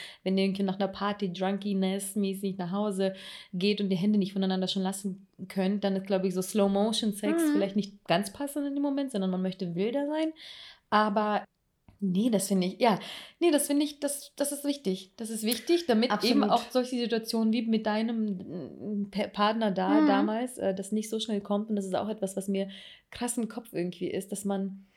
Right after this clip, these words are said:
Speaker 1: wieso ich auch angefangen habe, darüber nachzudenken, dass man eben auch den Partner, auch wenn er selbstsicher wirkt, gehst du ja immer davon aus, dass der Partner dann selbstsicher ist.
Speaker 2: Mhm.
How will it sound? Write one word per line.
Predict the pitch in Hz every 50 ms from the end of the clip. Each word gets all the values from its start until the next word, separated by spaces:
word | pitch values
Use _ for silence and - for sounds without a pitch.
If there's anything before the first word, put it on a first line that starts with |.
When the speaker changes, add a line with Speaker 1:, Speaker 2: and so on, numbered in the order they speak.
| _ _ _ _ _ _ _
Speaker 1:
wieso | 190 202 196 190 196
ich | 196 - 196 190 - -
auch | 214 214 -
angefangen | - 196 196 190 - 196 190 190 190
habe, | 185 180
darüber | 190 185 185
nachzudenken, | 185 190 190 - - 180 185 185 180 180 - 202 185
dass | 190 185 -
man | 185 175 180
eben | - 185 185 180
auch | - 175 180 -
den | - 180 170
Partner, | - - 208 247 285 285 - 226 226 -
auch | 175 - -
wenn | 196 190
er | 190 175
selbstsicher | 180 185 185 190 - - - 180 - 185 170 160 170
wirkt, | 233 269 269 247 277 277 - - _
gehst | - 214 214 220
du | 220
ja | 190 175 160
immer | 185 214 220
davon | 190 196 196 196 185 -
aus, | 143 - 208 220 220
dass | - 190 -
der | 196 190
Partner | 196 185 185 190 185 170
dann | 180 180 170
selbstsicher | 180 185 185 - - 180 170 - - - _
ist. | - 233 226 277 - - 208
Speaker 2:
Mhm. | 202 196 190 190 185 190 202 214